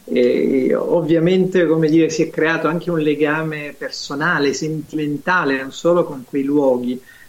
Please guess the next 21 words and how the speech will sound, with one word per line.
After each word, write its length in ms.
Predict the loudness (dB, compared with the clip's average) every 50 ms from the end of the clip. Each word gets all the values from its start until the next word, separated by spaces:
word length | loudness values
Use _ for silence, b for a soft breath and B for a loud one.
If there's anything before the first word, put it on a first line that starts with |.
| B -8
ma 120 | -4 -4
anche 240 | -4 -2 -2 -2 -2
con 180 | -2 -2 -4
tutte 280 | -2 -4 -4 -2 -2 0
le 100 | 0 0
persone 580 | -2 -4 -6 -8 -4 -2 0 0 2 0 0 -2
che 500 | 0 0 0 2 2 2 0 0 -4 -6
vivevano 840 | -6 -6 -6 -4 -2 0 0 2 4 4 4 4 2 2 0 -2 -2
quei 160 | 2 2 4
luoghi 400 | 4 4 4 4 4 4 4 2
e 80 | 0 0
che 720 | -2 -2 0 0 0 0 -2 -4 -4 -4 -4 -4 -6 -8 -12 -20 -20 -20 _ -10
hanno 260 | -4 -2 0 0 0
sempre 420 | 2 0 0 0 2 0 0 0
conservato 1080 | 0 0 0 0 0 -2 -2 0 0 2 2 0 -2 0 0 0 0 -2 -2 -4 -4
di 160 | -4 -2 -2 -2
quei 200 | -2 0 0 2
luoghi 520 | 2 4 4 4 4 2 2 -2 -2 -4 B B B B -8 -4
una 200 | -2 0 0 0
memoria 800 | 0 0 0 2 2 4 4 4 4 4 4 4 2 0 -2 -4
importante. 1000 | -4 -4 -4 -4 -2 -2 -2 -2 -2 -4 -2 -2 0 0 0 -2 -4 -2 -2 -2